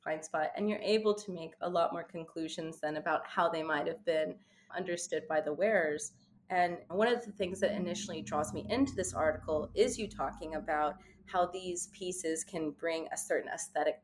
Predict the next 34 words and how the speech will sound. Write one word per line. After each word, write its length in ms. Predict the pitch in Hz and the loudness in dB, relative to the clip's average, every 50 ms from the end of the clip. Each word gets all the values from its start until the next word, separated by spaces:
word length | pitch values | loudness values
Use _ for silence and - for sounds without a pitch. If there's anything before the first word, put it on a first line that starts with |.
| - | -4
pleasure, 580 | - 143 147 151 - - 175 160 156 151 143 - - | 0 2 2 2 2 2 2 4 4 4 2 0 -2
not 200 | 175 156 139 - - | -2 -2 -2 -2 -2
only 240 | - 147 156 151 147 | -4 -4 -4 -4 -6
to 140 | - - - | -8 -10 -10
the 80 | 143 | -6
wearer, 400 | 147 156 170 196 196 190 165 - - | -4 2 4 6 6 6 6 2 -2
but 140 | - 147 - | -8 -12 -12
to 100 | - - | -8 -8
the 100 | 156 156 156 | -8 -6 -4
viewer, 400 | 208 277 285 233 196 170 165 - - _ _ _ _ _ _ _ _ _ - | 0 2 4 6 4 4 2 -2 -10 _ _ _ _ _ _ _ _ _ 6
but 260 | 233 220 - - - - | 8 8 8 6 6 6
also 280 | 202 220 220 - - 226 | 6 6 6 4 0 2
that 320 | 208 190 - - - - | 2 2 2 0 -4 -6
beyond 460 | - 190 190 196 262 320 349 320 254 | 0 2 4 4 4 4 4 4 4
that, 320 | 185 170 165 151 - - - - | 4 2 2 0 -2 -4 -2 2
they 260 | 202 202 208 208 196 | 4 4 4 2 0
signify 680 | - - - 254 247 262 269 247 - - 220 320 311 208 | -2 -2 -2 -2 0 0 -2 0 2 4 6 6 8 6
a 100 | - 208 | 4 2
person's 560 | - - - 208 208 - - 208 202 196 196 - - | 0 0 0 0 0 2 0 0 0 0 -4 -4 -2
identity, 760 | 190 185 180 180 175 208 285 302 226 180 156 147 147 151 - - - _ _ | -2 0 2 2 4 6 6 4 4 2 -2 -2 -2 -4 -6 -10 -18 _ _
whether 380 | 190 185 185 180 180 196 190 180 | 2 4 4 6 6 4 2 2
we're 120 | 180 185 | 2 -2
talking 500 | 185 - 180 160 165 170 - - 196 180 | -2 0 0 0 0 0 -2 -2 -2 -2
about 540 | 170 175 165 160 160 160 160 165 156 156 - - | -2 -2 -2 0 2 2 2 0 -2 -4 -4 -4
their 160 | 156 143 143 | -4 -4 -4
gender 600 | - - 180 170 170 175 170 170 165 160 160 - 107 | -2 0 0 2 2 2 0 0 0 0 -2 -2 -4
or 80 | 143 | -4
social 420 | - - - 196 220 233 - 226 214 | -4 0 2 2 2 2 2 -2 -2
status, 580 | 214 - - 175 180 175 170 170 170 170 - - - - - _ _ | -2 -4 -4 -4 -4 -4 -4 -4 -6 -6 -8 -10 -14 -20 -20 _ _
but 80 | - 226 | 2 4
also 320 | 226 240 247 - - 247 | 4 4 4 2 0 2
them 240 | 220 226 208 208 214 | 4 4 6 6 6
belonging 600 | 208 202 190 180 170 175 180 180 185 180 175 175 - | 6 4 4 4 2 2 0 -2 -4 -4 -6 -8 -8
to 320 | - - 175 175 170 165 | -6 -4 -2 -2 -2 -4